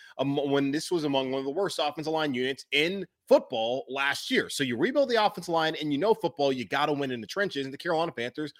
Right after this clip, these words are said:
should be able to do that. Defensively, yes, they lose Hassan Reddick.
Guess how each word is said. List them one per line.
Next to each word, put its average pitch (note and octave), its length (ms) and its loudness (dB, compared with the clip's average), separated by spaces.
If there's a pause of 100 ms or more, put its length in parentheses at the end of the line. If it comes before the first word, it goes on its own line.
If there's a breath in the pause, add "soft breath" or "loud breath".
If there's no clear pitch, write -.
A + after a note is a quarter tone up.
(200 loud breath)
should G#3 160 -2
be F#3+ 80 4
able F#3 140 4
to D3 40 -4
do F3+ 140 -2
that. G2 160 -2 (280)
Defensively, B2+ 800 0 (300)
yes, C3+ 300 2
they D3 120 2
lose C#3 220 2
Hassan A#2+ 340 -2
Reddick. F#2+ 400 -8